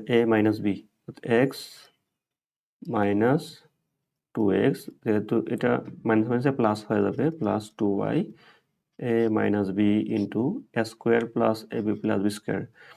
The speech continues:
এ স্কয়ার হচ্ছে আমাদের এক্স স্কয়ার plus a b, এ হচ্ছে x into b হচ্ছে টু এক্স মাইনাস টু ওয়াই a b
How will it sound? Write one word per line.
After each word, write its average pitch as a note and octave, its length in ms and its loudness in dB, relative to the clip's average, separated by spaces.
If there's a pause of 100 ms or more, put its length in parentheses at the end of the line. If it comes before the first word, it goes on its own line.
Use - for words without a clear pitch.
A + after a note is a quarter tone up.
(580)
এ - 20 2 (100)
স্কয়ার - 220 -4
হচ্ছে C3 140 -2
আমাদের A#2+ 180 2
এক্স A2 120 -6 (100)
স্কয়ার A#2+ 220 2 (840)
plus A2 260 -2 (180)
a - 80 0
b, - 20 -6 (640)
এ B2 140 -4
হচ্ছে A#2 200 -2 (200)
x D3+ 40 -16 (240)
into A2+ 180 -2 (100)
b - 20 0 (160)
হচ্ছে G#2 280 -2 (420)
টু A#2 80 -2 (180)
এক্স A#2 140 -6 (640)
মাইনাস G#2+ 360 0 (120)
টু A2 140 2
ওয়াই G#2 160 2 (480)
a - 100 -2
b - 20 -4